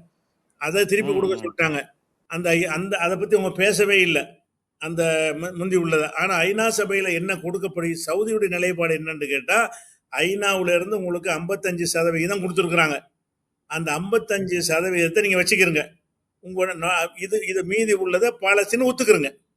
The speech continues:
Speaker 1: அது ஐம்பத்தஞ்சு நீங்க வச்சுக்கிறங்க. இந்த நா-, நாற்பத்தஞ்சுல வந்து நீங்க ஆதிக்கம் செலுத்தக்கூடாது, உங்க நாட்டுடைய ஒரு பகுதி அது இல்ல, அதில் உங்களுடைய இராணுவமோ போலீஸோ இருக்கக்கூடாது, அவங்க ஒரு தனி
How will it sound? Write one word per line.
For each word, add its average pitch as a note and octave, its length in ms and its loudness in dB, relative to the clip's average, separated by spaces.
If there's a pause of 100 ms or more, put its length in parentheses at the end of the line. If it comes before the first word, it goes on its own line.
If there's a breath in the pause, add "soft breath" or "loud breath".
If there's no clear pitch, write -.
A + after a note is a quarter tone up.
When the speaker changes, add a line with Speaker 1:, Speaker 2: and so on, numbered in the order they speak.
(760)
Speaker 1:
அது D#3 120 -6
ஐம்பத்தஞ்சு F3+ 600 0
நீங்க F#3 180 2
வச்சுக்கிறங்க. E3 480 -2 (100)
இந்த F#3+ 300 0
நா-, F#3+ 280 2
நாற்பத்தஞ்சுல F3 720 0
வந்து E3 240 2
நீங்க G#3+ 260 4
ஆதிக்கம் G3+ 300 2
செலுத்தக்கூடாது, D#3+ 460 2 (640)
உங்க G3 320 -4
நாட்டுடைய F#3 440 -2
ஒரு E3+ 140 -2
பகுதி F#3+ 340 4
அது E3 180 4
இல்ல, E3 200 0 (580)
அதில் F#3+ 260 4
உங்களுடைய F3+ 340 2
இராணுவமோ F3 520 2
போலீஸோ F#3 420 -2
இருக்கக்கூடாது, E3+ 520 2 (460)
அவங்க G3+ 300 0
ஒரு F#3 200 0
தனி F3 240 -2